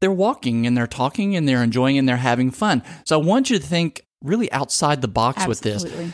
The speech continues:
Speaker 1: And
Speaker 2: Yeah.
Speaker 1: if you really, if you think, "I have no idea what," then get online, you know, go to DuckDuckGo or go to Google or one of those other ones and just start searching it.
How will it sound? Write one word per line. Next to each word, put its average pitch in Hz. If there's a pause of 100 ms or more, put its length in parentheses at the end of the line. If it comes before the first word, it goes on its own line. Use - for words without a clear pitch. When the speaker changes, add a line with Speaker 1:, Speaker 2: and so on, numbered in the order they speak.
(100)
Speaker 1:
And 127
Speaker 2:
Yeah. -
Speaker 1:
if 135
you 143
really, 165
if 135
you 131
think, 131
"I 127
have 147
no 135
idea 120
what," 110 (380)
then 131 (220)
get 127
online, 156 (100)
you 113
know, 107
go 113
to 147
DuckDuckGo 135
or 110
go 113
to 139
Google 131
or 117
one 135
of 127
those 120
other 175
ones 127 (400)
and 139
just 190
start 202
searching 185
it. 110